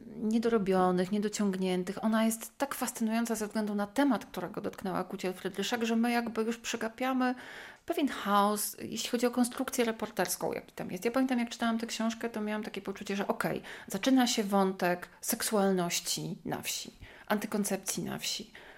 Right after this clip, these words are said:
coś czytamy i to już się gubi, prawda? Obszerność tego tematu,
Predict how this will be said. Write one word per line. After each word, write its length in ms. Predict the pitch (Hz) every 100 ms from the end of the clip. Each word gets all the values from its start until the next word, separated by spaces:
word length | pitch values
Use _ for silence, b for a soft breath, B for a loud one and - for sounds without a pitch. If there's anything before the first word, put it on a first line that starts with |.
| B -
coś 180 | 294 -
czytamy 600 | - 254 254 277 339 320 -
i 60 |
to 80 | -
już 140 | 320
się 140 | - 285
gubi, 340 | 226 185 -
prawda? 560 | - 208 208 233 262 285 B B B
Obszerność 600 | - - 294 359 208 -
tego 240 | - -
tematu, 640 | - 190 - - - -